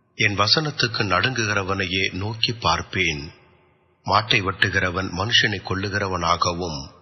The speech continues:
ஆட்டை பலியிடுகிறவன் நாயை கழுத்தறுக்கிறவனாகவும்,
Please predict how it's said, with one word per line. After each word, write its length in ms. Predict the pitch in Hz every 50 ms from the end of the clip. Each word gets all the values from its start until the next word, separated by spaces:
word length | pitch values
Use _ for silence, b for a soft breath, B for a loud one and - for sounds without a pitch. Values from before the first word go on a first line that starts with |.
| - - - _ _ _ _ _ -
ஆட்டை 380 | - 92 107 127 - - 147
பலியிடுகிறவன் 880 | 123 101 95 95 107 123 123 110 95 101 90 95 92 92 85 98 95 98
நாயை 460 | - 92 92 98 107 123 123 123 110 110
கழுத்தறுக்கிறவனாகவும், 1500 | - 92 107 113 110 - 110 101 101 - - 104 104 101 104 92 85 82 85 85 - 90 85 85 90 85 78 69 67